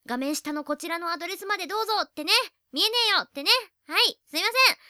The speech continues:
秋野楓で検索、検索ということで、はい、ちゃっかり自分の宣伝もしておきます。それでは、<laughs> えっと、とても楽しく演じさせていただきました。楽しんでいただけたのでしたら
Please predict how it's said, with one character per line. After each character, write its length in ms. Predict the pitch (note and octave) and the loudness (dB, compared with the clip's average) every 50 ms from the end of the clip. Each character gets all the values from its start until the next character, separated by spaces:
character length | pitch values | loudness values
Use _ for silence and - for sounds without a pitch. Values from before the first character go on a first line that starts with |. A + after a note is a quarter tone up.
| _ - | _ -4
秋 240 | - D4+ - D#4 D4+ | -2 -2 -2 -2 -6
野 120 | C4+ B3 | -6 -4
楓 280 | B3 C4+ D4 F#4 G4+ F#4+ | -2 -2 -2 -2 -2 -4
で 120 | F4 F#4 | -6 -6
検 200 | - - C#4+ G4 | -4 -2 -4 -4
索、 240 | G4+ A4 F#4+ G4 E4+ | -2 -4 -6 -6 -4
検 120 | - F4 A4 B4 | -2 -2 -2 -2
索 280 | C5+ - B4+ C5 B4 | -2 -2 0 0 0
と 80 | - C#4+ | -2 -4
い 100 | B3+ C#4 | -6 -6
う 60 | C#4 C4 | -6 -6
こ 100 | C4 - | -8 -8
と 100 | D4 C#4+ | -8 -4
で、 60 | C#4+ | -2
は 460 | D4 C#4+ A3+ - _ _ - A#3+ C4+ | -2 -2 -2 -4 _ _ -10 -6 -4
い、 120 | C#4 - _ _ | -4 -4 _ _
ち 60 | - | -20
ゃ 40 | A#3+ | -16
っ 40 | - | -12
か 120 | - A3 | -10 -10
り 160 | A3 A3 G#3+ | -8 -8 -10
自 120 | - G3 G3+ | -10 -12 -16
分 120 | G3 A3 | -14 -12
の 80 | A#3 B3 | -10 -8
宣 140 | - D4 C#4+ | -6 -4 -2
伝 120 | D#4+ D4+ | -2 -2
も 100 | D4 E4 | -2 -2
し 40 | D#4+ | -4
て 80 | E4 | -4
お 40 | E4+ | -4
き 100 | D#4+ G4 | -2 2
ま 60 | G4+ G#4 | 4 4
す。 180 | A4+ A4 - _ | 4 2 0 _
そ 80 | - | -6
れ 60 | A#3+ F#4+ | -4 0
で 60 | A#4+ | 4
は、 80 | C5 C5+ - - - - - _ _ B4+ B4 _ _ _ | 6 6 6 6 4 -4 -18 _ _ -20 -20 _ _ _
<laughs> 560 | - - - - - - C#5 - - - - | -20 -18 -18 -16 -16 -16 -16 -16 -18 -20 -18
え 40 | A#3+ | -16
っ 40 | B3 | -14
と、 160 | - G#3+ G3 - _ | -10 -10 -12 -12 _
と 100 | - A#3+ | -10 -6
て 80 | A#3 F#4 | -4 -4
も 60 | C#4+ | -4
楽 320 | C#4+ C#4+ B3+ A#3+ C#4 E4+ | -4 -6 -6 -6 -6 -6
し 100 | E4+ - | -6 -6
く 180 | - F#4 D#4 - - A3+ A#3 | -6 -8 -8 -8 -8 -6 -6
演 140 | C4+ C4+ B3+ | -6 -6 -6
じ 120 | C#4 D4+ | -8 -10
さ 120 | - D#4+ | -10 -10
せ 140 | D#4 - D4+ | -10 -10 -10
て 120 | - D#4+ D4+ | -10 -10 -10
い 100 | D4+ - | -10 -10
た 120 | D4 C#4+ | -12 -10
だ 120 | D4+ E4+ | -10 -10
き 160 | F4 - F4+ F4+ | -10 -10 -10 -6
ま 120 | F#4+ A4+ | -4 -4
し 60 | B4 - | 0 4
た。 160 | A#4 G#4 - - - - - - - C4+ | 4 4 4 4 -4 -16 -12 -8 -6 -4
楽 100 | C4 C#4+ | -4 -4
し 160 | - - C#4 | -4 -6 -8
ん 40 | B3+ | -8
で 80 | A#3+ G#3 | -10 -10
い 60 | F#3+ | -8
た 100 | A3+ A#3 | -8 -8
だ 100 | A#3+ A#3+ | -8 -8
け 100 | C4+ D4+ | -10 -10
た 100 | C#4 D#4+ | -10 -10
の 120 | F4+ F#4+ | -8 -8
で 120 | D#4+ E4 F4+ | -8 -8 -10
し 80 | - | -8
た 120 | - E4+ F4 | -6 -4 -4
ら 120 | E4+ - | -4 -4